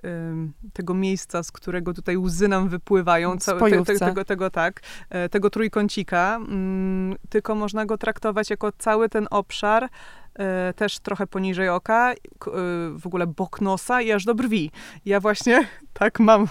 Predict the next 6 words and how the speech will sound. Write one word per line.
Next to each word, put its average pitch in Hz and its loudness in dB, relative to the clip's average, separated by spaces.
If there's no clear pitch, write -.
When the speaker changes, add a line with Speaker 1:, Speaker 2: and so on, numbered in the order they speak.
Speaker 1:
nałożone, 190 0
e, 185 0
świetlisty, 175 -4
świetlisty 190 -6
cień 185 -4
i, 196 -2